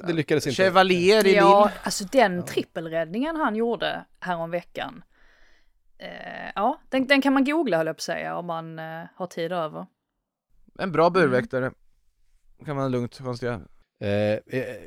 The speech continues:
Speaker 2: Guillerme Restes heter han i, i Toulouse. Han är född tjugohundrafem, så att han har precis fyllt tjugo. Eh, spelat,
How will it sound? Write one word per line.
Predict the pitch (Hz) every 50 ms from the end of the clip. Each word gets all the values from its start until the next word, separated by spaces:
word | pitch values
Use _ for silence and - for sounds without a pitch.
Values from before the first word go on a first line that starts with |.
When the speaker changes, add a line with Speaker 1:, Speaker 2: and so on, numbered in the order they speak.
| - - _ _ _ -
Speaker 2:
Guillerme | 127 113 117 127 135 139 139 135 127 127 131 139 -
Restes | - 120 110 139 156 170 - - - 127 98 - -
heter | 92 - - 87
han | 85 85
i, | 87 85 - 95 101
i | 95
Toulouse. | 90 - - 95 - - - - - 101
Han | 98
är | 92 92 92 92 90 85 - _
född | - - - 156 151 147 120 120 - -
tjugohundrafem, | 127 - - 156 143 127 135 131 127 131 123 - - 190 151 87 76 87 87
så | - - 110
att | 98 90 -
han | 104 98
har | 101 95
precis | - - - - 156 151 120 -
fyllt | - - 117 104 95
tjugo. | - - 131 117 117 107 101 92 76 95 - _ -
Eh, | 110 110 101 98 95 92 92 92 90 90 87 82 87 87
spelat, | 92 - - - 110 95 92 92 90 _ - - -